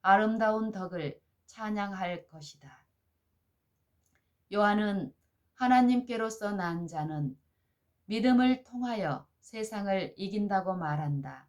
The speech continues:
요한은 하나님께로서 난 자들은 믿음을 통하여 세상을 이긴다고 말한다. 믿음으로 하나님의 팔을 붙들면,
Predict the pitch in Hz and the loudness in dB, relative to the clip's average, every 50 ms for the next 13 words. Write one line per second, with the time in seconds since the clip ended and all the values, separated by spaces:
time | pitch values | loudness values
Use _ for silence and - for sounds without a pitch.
0 | _ _ _ _ _ _ _ _ _ _ 185 190 202 196 190 196 190 196 190 180 | _ _ _ _ _ _ _ _ _ _ 2 4 6 6 6 4 2 0 -2 -4
1 | 143 - _ _ _ _ _ _ _ _ - 262 269 269 262 262 262 262 254 254 | -6 -10 _ _ _ _ _ _ _ _ 2 6 8 10 10 10 10 10 8 4
2 | 254 240 233 233 226 226 226 - 220 214 202 185 170 165 170 185 196 202 202 202 | 2 -4 -4 -4 -6 -6 -8 -4 -2 0 0 0 0 0 0 0 0 -2 -4 -6
3 | 202 196 175 165 156 156 160 156 156 151 143 131 - _ _ _ _ _ _ _ | -8 -12 -16 -18 -16 -14 -14 -10 -6 -6 -6 -6 -8 _ _ _ _ _ _ _
4 | _ _ _ _ _ - 214 226 233 247 240 247 247 247 247 247 233 220 214 208 | _ _ _ _ _ -4 -2 2 4 4 6 6 4 2 0 -2 -8 -8 -4 -2
5 | 202 196 190 190 180 175 151 - - _ _ _ - - 214 214 214 214 208 202 | -2 0 0 0 0 0 -2 -4 -6 _ _ _ -20 -10 -10 -10 -10 -8 -10 -6
6 | 202 196 196 190 - - - 196 196 190 214 214 208 208 196 196 185 190 185 170 | -4 -2 -2 -2 -4 -6 -8 -8 -4 -2 -2 -2 0 0 -2 -2 -2 -4 -4 -4
7 | 151 151 151 160 151 147 143 135 139 139 135 143 _ _ _ _ _ _ _ _ | -4 -4 -4 -4 -4 -4 -4 -6 -8 -12 -16 -18 _ _ _ _ _ _ _ _
8 | _ _ _ 190 208 202 214 214 208 208 208 208 208 208 190 151 - - _ _ | _ _ _ -2 0 0 2 2 2 2 2 2 2 2 2 2 0 -4 _ _
9 | _ _ _ _ - 247 254 247 240 240 240 233 240 233 233 - - - 262 269 | _ _ _ _ -2 2 2 4 4 4 4 2 2 0 -4 -6 -12 -10 -4 -2
10 | 269 262 254 - - - _ 202 196 - _ 202 185 180 170 160 147 135 131 - | 0 0 -2 -2 -6 -10 _ -20 -20 -18 _ -10 -8 -8 -6 -6 -6 -6 -8 -10